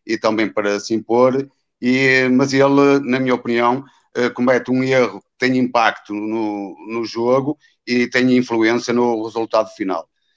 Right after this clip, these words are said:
Eu, exatamente, é, é o lance aos quarenta e cinco minutos, no início da jogada que resulta o segundo golo do, do Belém, do, do Belém sade, eh, existe uma infração clara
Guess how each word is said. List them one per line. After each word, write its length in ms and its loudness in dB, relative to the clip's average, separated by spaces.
Eu, 460 2
exatamente, 840 -4
é, 280 0
é 60 2
o 60 4
lance 420 2
aos 180 2
quarenta 280 -2
e 40 0
cinco 240 -6
minutos, 460 0
no 200 0
início 320 4
da 100 2
jogada 380 2
que 120 -12
resulta 360 -6
o 60 -4
segundo 360 -4
golo 460 2
do, 800 -2
do 100 -6
Belém, 500 -2
do, 220 -6
do 120 -4
Belém 220 0
sade, 540 2
eh, 220 -2
existe 340 0
uma 140 4
infração 600 0
clara 760 2